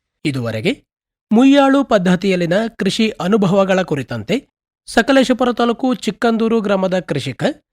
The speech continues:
ಸಿ ಎಂ ಪರಮೇಶ್ ಅವರೊಂದಿಗಿನ ಸಂದರ್ಶನ ಕೇಳಿದಿರಿ.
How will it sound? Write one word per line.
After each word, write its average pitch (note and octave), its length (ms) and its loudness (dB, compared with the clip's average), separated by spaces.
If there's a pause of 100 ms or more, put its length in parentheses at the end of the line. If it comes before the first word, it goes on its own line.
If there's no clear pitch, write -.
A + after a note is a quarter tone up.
(240)
ಸಿ C4 260 0
ಎಂ B3 180 2
ಪರಮೇಶ್ A3+ 560 2
ಅವರೊಂದಿಗಿನ E3+ 640 -2
ಸಂದರ್ಶನ F3+ 720 -4
ಕೇಳಿದಿರಿ. A2 760 -6